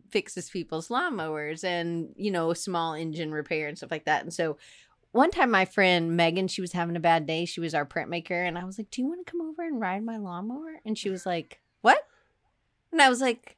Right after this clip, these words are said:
"I didn't think it was that weird of a question 'cause it's so much fun to do." And she was like, "No."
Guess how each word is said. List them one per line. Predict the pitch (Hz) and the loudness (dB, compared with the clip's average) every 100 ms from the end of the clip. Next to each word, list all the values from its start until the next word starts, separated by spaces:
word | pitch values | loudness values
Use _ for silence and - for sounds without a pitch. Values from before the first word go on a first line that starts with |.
| - | 6
"I | 311 | 10
didn't | 523 359 | 12 10
think | 302 240 | 8 10
it | 240 | 10
was | 262 | 12
that | 277 269 | 12 12
weird | 277 285 | 8 10
of | |
a | 269 | 8
question | - 359 - 240 | 10 8 8 0
'cause | 170 | 0
it's | 208 - | -2 -2
so | - 208 208 | 4 6 8
much | 214 202 - | 6 2 0
fun | 180 190 220 | 0 2 2
to | 208 | 2
do." | 175 175 240 - - - - - - _ - | 2 4 2 0 -14 -20 -18 -20 -20 _ 2
And | 233 226 202 | 4 4 2
she | 254 | -4
was | 220 214 | -4 0
like, | 220 208 196 - _ _ | 2 2 -2 -8 _ _
"No." | 214 220 220 214 180 139 | -10 -6 -6 -4 -6 -8